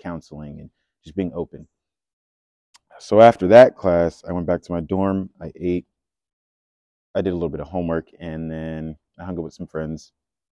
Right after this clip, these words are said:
ended that day. Next day was Tuesday. I lied, I did not end that day. Coach found out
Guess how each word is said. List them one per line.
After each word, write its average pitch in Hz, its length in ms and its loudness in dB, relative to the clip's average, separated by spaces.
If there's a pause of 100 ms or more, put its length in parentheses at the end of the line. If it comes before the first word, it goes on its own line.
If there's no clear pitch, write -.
(360)
ended 76 260 -14
that - 240 -16
day. - 260 -20 (580)
Next 95 300 -6
day 90 180 0
was 71 180 -12
Tuesday. 78 560 -6 (1300)
I 107 80 4
lied, 73 360 0
I 82 80 -8
did 76 180 -10
not 98 240 -2
end 85 160 -6
that 76 160 -12
day. 76 220 -14 (680)
Coach 104 300 0
found 90 260 -4
out 85 340 -4